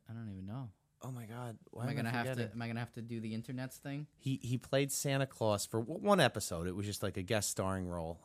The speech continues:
Speaker 2: Um, and he was in. I was watching it, and, uh, oh, uh, <laughs> not a great series, but for some reason I, I started watching and, and, and kept going.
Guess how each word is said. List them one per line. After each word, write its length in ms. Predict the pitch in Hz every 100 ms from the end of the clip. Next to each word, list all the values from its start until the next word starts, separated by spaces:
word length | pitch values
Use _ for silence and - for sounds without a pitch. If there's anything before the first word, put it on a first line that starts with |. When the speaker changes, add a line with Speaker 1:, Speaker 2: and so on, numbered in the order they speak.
| -
Speaker 2:
Um, 560 | 110 95 95 92 92 92 - -
and 240 | 101 95
he 600 | - 104 101 101 98 98
was 280 | 95 101 - -
in. 680 | 110 107 107 104 104 104 -
I 60 |
was 160 | 104 98
watching 380 | 107 127 - 95
it, 120 | 92 -
and, 300 | - 101 98 - _ _ _ -
uh, 260 | 101 95 98
oh, 200 | 196 160
uh, 480 | 147 151 - - 151 - - -
<laughs> 60 | 131 - _ - 143 165 - - - - -
not 240 | 139 190 233
a 40 |
great 380 | 269 135 151 -
series, 440 | - 143 165 180
but 260 | 156 127 120
for 120 | -
some 200 | 120 135
reason 340 | 127 120 120 117
I, 100 | 113
I 360 | 107 101 107 104 - - 139 180 170
started 380 | - - 151 147
watching 400 | 127 127 120 123
and, 140 | 117 101
and, 500 | 104 101 98 95 90
and 300 | - 104 95
kept 220 | - 127 -
going. 320 | 117 113